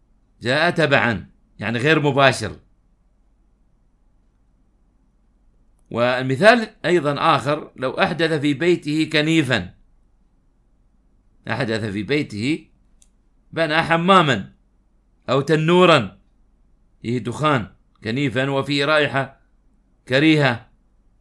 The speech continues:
أو تنورًا فيه الدخان أو غيره بما يلحق الضرر بجاره، فهذا محرم، محرم. لماذا؟ لأن فيه الضرر،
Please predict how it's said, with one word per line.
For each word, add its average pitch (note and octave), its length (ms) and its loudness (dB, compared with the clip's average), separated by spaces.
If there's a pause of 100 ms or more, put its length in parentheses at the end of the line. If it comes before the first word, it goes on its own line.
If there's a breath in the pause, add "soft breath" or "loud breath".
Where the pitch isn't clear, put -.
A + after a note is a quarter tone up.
(140)
أو A#2+ 120 -4
تنورًا C#3 800 0 (920)
فيه C3+ 200 -4
الدخان B2+ 560 -2 (1800)
أو D3 100 0
غيره D#3 560 2 (200)
بما C3+ 200 -2
يلحق D#3+ 380 0
الضرر D#3+ 400 2
بجاره، C3 640 4 (720)
فهذا A2+ 340 -4
محرم، F3+ 540 2 (1160)
محرم. C3+ 500 0 (460)
لماذا؟ D#3 500 0
لأن G#2 320 -4
فيه D#3+ 200 0
الضرر، E3 640 2